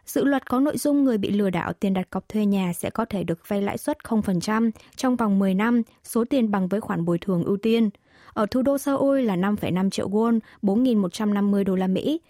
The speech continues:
Ở thành phố Incheon là bốn phẩy tám triệu won, ba nghìn sáu trăm hai mươi đô la Mỹ. Nếu khoản thiệt hại vượt quá số tiền này thì sẽ có thể được vay lãi suất thấp,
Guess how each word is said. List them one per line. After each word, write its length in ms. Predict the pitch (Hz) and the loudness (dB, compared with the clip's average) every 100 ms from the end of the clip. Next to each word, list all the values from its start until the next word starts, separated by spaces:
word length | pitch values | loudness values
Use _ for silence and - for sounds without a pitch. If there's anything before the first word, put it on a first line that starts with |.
| _ - | _ -8
Ở 100 | - | -4
thành 220 | 208 208 | 0 0
phố 180 | 202 202 - | 0 0 0
Incheon 460 | 247 240 254 240 | 0 0 0 0
là 200 | 226 190 | 0 0
bốn 200 | 180 175 | 0 0
phẩy 140 | 226 - | -2 -4
tám 220 | - 175 | -4 -4
triệu 180 | - - | -4 -4
won, 300 | 202 233 233 - _ | 0 2 0 -2 _
ba 160 | 220 208 | -2 0
nghìn 220 | 208 180 | 2 0
sáu 200 | - 170 | 0 -2
trăm 200 | - 202 | 0 -2
hai 140 | 196 | 0
mươi 180 | 190 190 | 0 0
đô 100 | 185 | 0
la 120 | 180 | 0
Mỹ. 320 | 175 180 269 320 _ _ _ _ _ | 0 0 -2 -4 _ _ _ _ _
Nếu 160 | - 262 | 0 0
khoản 200 | 320 254 | 2 0
thiệt 160 | 226 220 | 0 -2
hại 200 | 233 233 | -2 -2
vượt 180 | 214 214 | -2 -2
quá 140 | 202 202 | -2 -2
số 160 | - 220 | -2 0
tiền 180 | 240 196 | 0 2
này 260 | 196 202 - - | 2 0 -4 -8
thì 140 | - 226 | -2 -2
sẽ 160 | 226 | -2
có 160 | - 220 | -2 -4
thể 200 | 247 180 | -2 -2
được 200 | 170 190 | -2 -4
vay 180 | 202 202 | -4 -2
lãi 120 | - | -4
suất 200 | 277 - | -8 -6
thấp, 180 | 320 | -6